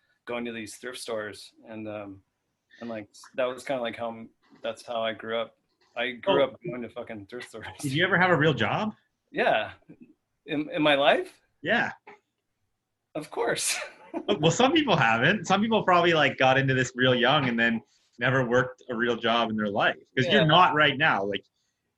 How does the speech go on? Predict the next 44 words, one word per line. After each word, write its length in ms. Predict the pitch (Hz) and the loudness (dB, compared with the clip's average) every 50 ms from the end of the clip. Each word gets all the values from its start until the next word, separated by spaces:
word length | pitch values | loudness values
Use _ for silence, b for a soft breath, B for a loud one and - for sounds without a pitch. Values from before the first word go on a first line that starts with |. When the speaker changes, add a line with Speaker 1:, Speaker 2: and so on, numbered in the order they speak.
| _ _ - | _ _ -6
Speaker 1:
No. 220 | 160 151 131 110 107 | -2 0 0 0 -2
Speaker 2:
we'll 80 | 101 | -2
get 100 | 190 180 | 0 0
into 200 | 180 175 170 160 | 2 4 4 6
that, 280 | 151 165 151 139 123 - | 6 6 6 6 4 2
but, 140 | 131 127 127 | -2 -2 0
like, 240 | 131 131 127 123 - _ _ | 0 0 0 0 -4 _ _
so 180 | - - 156 156 | -12 -6 -2 -2
what 100 | 175 175 | -2 0
kind 160 | - 196 185 | 0 0 0
of 60 | 147 | 2
jobs 260 | 139 143 170 196 156 | 4 4 4 4 4
did 100 | 147 131 | 2 -2
you 100 | 123 123 | -2 -2
do 380 | 113 123 123 120 113 110 113 110 - - | 0 2 2 2 2 0 -4 -6 -12 -12
in 160 | 123 120 123 120 | -8 -6 -4 -4
your, 100 | 123 127 - | -4 -4 -4
in 140 | 123 120 123 | -6 -4 -4
your 400 | 120 120 117 117 113 113 113 - _ _ _ - | -2 -2 0 0 0 -2 -4 -6 _ _ _ -4
early 260 | 143 139 139 139 135 | 0 2 4 4 4
Speaker 1:
Uh, 80 | 135 131 - | 2 0 -4
Speaker 2:
years? 400 | - 196 175 170 - - - _ - | -8 -14 -14 -16 -20 -20 -20 _ -6
Speaker 1:
like, 240 | 156 151 151 151 160 | 0 0 2 4 4
I 100 | 151 151 | 2 2
would 180 | 156 175 170 | 0 -4 -6
say 200 | - - 196 190 | -6 -4 -2 -2
my 160 | 185 151 135 127 - - - _ _ _ - | 0 -2 -2 -4 -6 -18 -20 _ _ _ -6
first 520 | 143 143 151 156 156 - - - - - | -4 -2 -2 -2 -2 -4 -12 -18 -16 -14
couple 200 | 160 147 - 151 123 | -14 -10 -10 -8 -6
jobs 340 | 127 123 123 127 127 123 127 | -2 -2 -2 -2 -2 -6 -10
were 220 | 131 127 123 117 | -10 -10 -10 -10
pretty 340 | - - 139 123 120 117 113 | -10 -12 -12 -10 -10 -10 -12
shitty, 460 | 107 - - 120 113 120 123 123 123 | -14 -14 -12 -10 -8 -6 -6 -6 -6
and 160 | 113 110 110 | -8 -10 -10
probably, 320 | - 120 117 113 117 113 110 | -12 -12 -10 -10 -12 -12 -12
like, 260 | 110 107 104 - - | -12 -12 -14 -14 -16
any 240 | 120 113 117 113 107 | -14 -12 -12 -12 -10
other 160 | 107 113 117 | -10 -12 -10
job 260 | 117 131 131 135 135 | -6 -4 -4 -4 -4
that 120 | 151 151 151 | -6 -6 -6
I 60 | 156 | -4
have 180 | 165 160 156 151 | -4 -6 -6 -6
is 140 | 151 151 | -10 -14
shitty. 460 | - - - 165 160 170 175 180 - | -18 -14 -12 -10 -10 -10 -10 -12 -16